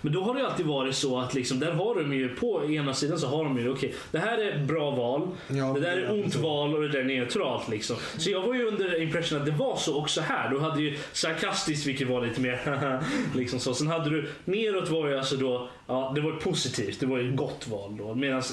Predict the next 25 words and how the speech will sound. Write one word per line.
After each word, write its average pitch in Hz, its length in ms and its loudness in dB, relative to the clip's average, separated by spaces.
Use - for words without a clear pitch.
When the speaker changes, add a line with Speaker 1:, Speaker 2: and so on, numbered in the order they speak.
Speaker 1:
det, 135 640 0
liksom, 135 400 0
åt, 123 200 -2
åt 135 140 0
höger 143 380 0
var 113 200 0
då 113 80 2
negativt, 127 560 0
det 123 80 0
var, 113 240 0
det 117 160 -4
var 113 80 2
dåligt 139 520 0
då, 98 120 -4
så. 104 100 -6
Så - 120 0
jag 170 100 2
gick 220 140 -2
ju 160 60 -4
på 247 120 2
det, 185 60 0
men 175 80 0
sen 208 120 2
insåg 196 220 2
jag, 180 120 0